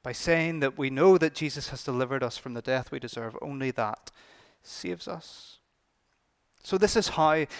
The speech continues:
the Passover fits into the bigger picture of the Bible. And remember, that's what we're trying to work out together. It relieves the tension that there is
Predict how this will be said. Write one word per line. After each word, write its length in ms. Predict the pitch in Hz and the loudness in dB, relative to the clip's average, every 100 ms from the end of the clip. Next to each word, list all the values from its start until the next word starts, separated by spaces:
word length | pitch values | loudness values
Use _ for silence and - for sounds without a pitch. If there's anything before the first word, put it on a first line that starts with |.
| - | -6
the 80 | - | -4
Passover 540 | - 180 175 190 165 | 4 4 6 4 4
fits 280 | 147 165 - | 4 2 2
into 180 | 156 135 | -2 -2
the 100 | 127 | -2
bigger 260 | 139 131 - | -2 -2 -4
picture 340 | - - 143 | -8 -8 -6
of 100 | 120 | -6
the 80 | 127 | -6
Bible. 580 | 110 107 110 127 127 - - - _ - | -4 -4 -2 -6 -6 -12 -20 -20 _ -6
And 100 | 147 | 0
remember, 260 | 156 151 | 2 4
that's 240 | 131 - 143 | 2 0 -8
what 140 | 117 | -4
we're 180 | 117 113 | -4 -4
trying 260 | - 127 | -6 -6
to 60 | 120 | -4
work 240 | 117 107 | -6 -6
out 180 | 107 - | -12 -12
together. 600 | - 113 107 104 110 117 _ _ _ _ _ | -18 -12 -12 -12 -16 -20 _ _ _ _ _
It 180 | 165 175 | 0 0
relieves 400 | 165 190 214 - | 4 4 4 2
the 100 | 170 | 0
tension 560 | - 175 170 - 175 | 2 0 0 -2 -2
that 160 | 147 139 | -2 0
there 180 | 143 120 | 0 2
is 420 | 120 120 117 | 0 -2 -6